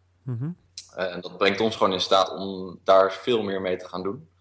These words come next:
Speaker 2: Eh, maar ook op veel grotere schaal en veel, eh, continuer. Ehm, maar ook voor bedrijven. Ik denk dat bedrijven steeds meer de waarde hiervan gaan inzien en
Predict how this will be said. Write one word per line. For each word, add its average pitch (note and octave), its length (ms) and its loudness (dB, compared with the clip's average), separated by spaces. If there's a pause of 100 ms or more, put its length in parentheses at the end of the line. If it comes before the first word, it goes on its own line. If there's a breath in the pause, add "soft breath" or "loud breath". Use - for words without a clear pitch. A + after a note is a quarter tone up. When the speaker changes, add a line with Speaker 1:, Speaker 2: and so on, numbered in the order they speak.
(440 soft breath)
Speaker 2:
Eh, F2+ 160 0
maar - 120 0
ook G2 160 4
op - 100 -12
veel G#2+ 140 4
grotere G2+ 440 4
schaal G#2 440 4
en G#2+ 120 -4
veel, F2+ 420 0
eh, E2+ 240 -4
continuer. G#2 680 -4 (680 soft breath)
Ehm, F2+ 680 0
maar F2+ 240 4
ook - 240 2
voor F#2 240 2
bedrijven. G2+ 520 4
Ik G2 80 -2
denk G2 140 -2
dat F#2 140 0
bedrijven F#2+ 420 4
steeds G2 300 0
meer F#2+ 340 -2
de F#2+ 100 -2
waarde G2 400 6
hiervan F#2 360 -6
gaan F#2 200 -4
inzien F2+ 480 -8
en E2+ 420 -12